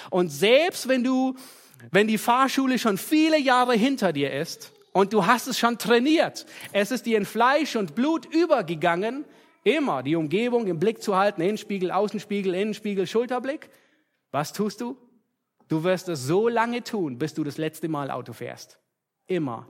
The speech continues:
die Umgebung im Blick behalten. Und genau das werden wir tun. Wir müssen auf unsere Gesinnung und auf unsere Heiligung so lange achten, bis wir abberufen werden zu Christus.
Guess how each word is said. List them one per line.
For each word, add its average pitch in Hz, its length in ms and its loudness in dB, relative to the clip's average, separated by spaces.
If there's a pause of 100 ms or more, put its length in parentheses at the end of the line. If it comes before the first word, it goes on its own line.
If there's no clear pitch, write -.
die 131 100 -6
Umgebung 120 540 -10
im 123 140 -8
Blick 120 220 -10
behalten. 120 400 -10
Und 123 120 -10
genau 202 320 -2
das 247 260 -2
werden 240 260 -2
wir 277 140 -4
tun. 320 300 -4 (540)
Wir 156 100 0
müssen 269 220 2
auf 220 140 0
unsere 226 300 0
Gesinnung 220 640 0 (1300)
und 156 160 -2
auf 151 120 -2
unsere 175 380 -2
Heiligung 147 540 -2 (480)
so 131 300 -4
lange 156 360 -4
achten, 123 480 -10 (560)
bis 127 200 -8
wir 135 160 -6
abberufen 127 680 -8
werden 117 480 -10 (260)
zu - 180 -8
Christus. - 760 -12